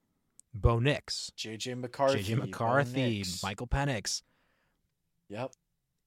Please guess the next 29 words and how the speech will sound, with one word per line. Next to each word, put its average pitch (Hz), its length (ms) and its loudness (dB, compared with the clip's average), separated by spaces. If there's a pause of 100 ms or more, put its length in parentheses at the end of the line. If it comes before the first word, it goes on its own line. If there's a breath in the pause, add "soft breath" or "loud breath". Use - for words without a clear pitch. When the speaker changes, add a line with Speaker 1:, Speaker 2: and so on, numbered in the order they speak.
(160)
Speaker 1:
It's 135 220 -2
gonna 156 180 6
be 151 140 8
a 131 80 8
very, 131 480 6
very 131 680 4
interesting 120 460 0
quarterback 113 400 2
offseason 110 720 2
because 113 440 0 (880)
any 147 200 4
of 165 60 10
those 156 160 8
teams, 143 360 4
like, 127 200 2
"Ah, 175 460 -2 (600 loud breath)
it, 170 80 -6 (420)
it's 147 160 -4
fine." 147 640 2 (500)
Maybe 170 720 2 (580)
you 123 120 -2
see 151 240 2
some 156 180 2
of 147 60 2
the 147 40 2
new 147 120 4
options 131 480 2
and 120 100 0
go, 113 300 2